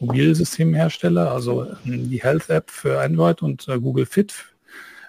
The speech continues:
Anderes, äh, äh, Health ist für I O S und Google Fit für Android. Genau, die, ähm, da kann man sich Ziele setzen, also zum Beispiel fünftausend Schritte am Tag oder irgendwelche, ähm, Schritte, die man halt schnell zurücklegt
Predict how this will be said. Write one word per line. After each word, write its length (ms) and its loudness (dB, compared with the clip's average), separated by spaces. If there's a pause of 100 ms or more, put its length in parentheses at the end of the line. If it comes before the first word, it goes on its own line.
(300)
Anderes, 480 2
äh, 60 2
äh, 680 0
Health 240 -2
ist 200 -6
für 100 -8
I 220 0
O 20 0
S 200 -4
und 100 -2
Google 200 0
Fit 160 -8
für 140 -8
Android. 420 2 (540)
Genau, 340 0 (340)
die, 260 2
ähm, 580 0
da 100 -6
kann 140 -10
man 100 -4
sich 160 -10
Ziele 260 2
setzen, 760 0 (760)
also 180 -2
zum 120 -10
Beispiel 220 -8
fünftausend 540 -4
Schritte 240 -4
am 160 -8
Tag 400 -2
oder 240 -6
irgendwelche, 640 -4
ähm, 420 -6
Schritte, 280 -10
die 80 -6
man 200 -4
halt 140 -8
schnell 280 2
zurücklegt 580 2